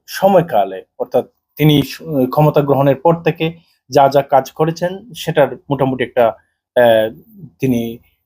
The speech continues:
ডাটা দেওয়ার চেষ্টা করেছেন কিংবা ফিরিস্তি দেওয়ার চেষ্টা করেছেন। দ্বিতীয়টি হচ্ছে যে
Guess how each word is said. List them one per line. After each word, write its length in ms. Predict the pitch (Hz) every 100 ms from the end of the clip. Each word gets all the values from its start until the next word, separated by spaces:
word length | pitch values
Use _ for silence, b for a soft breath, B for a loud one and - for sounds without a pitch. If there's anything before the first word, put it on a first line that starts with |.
| -
ডাটা 340 | 131 165 180
দেওয়ার 240 | 160 147 131
চেষ্টা 300 | - 165 -
করেছেন 380 | 156 131 127 123
কিংবা 500 | 117 127 120 117 113 -
ফিরিস্তি 320 | 127 123 -
দেওয়ার 240 | 120 113 -
চেষ্টা 280 | 117 -
করেছেন। 360 | 107 101 - 101 - _ _ _ _ b 160
দ্বিতীয়টি 440 | 175 214 208 220
হচ্ছে 320 | 196 190 185
যে 240 | 151 151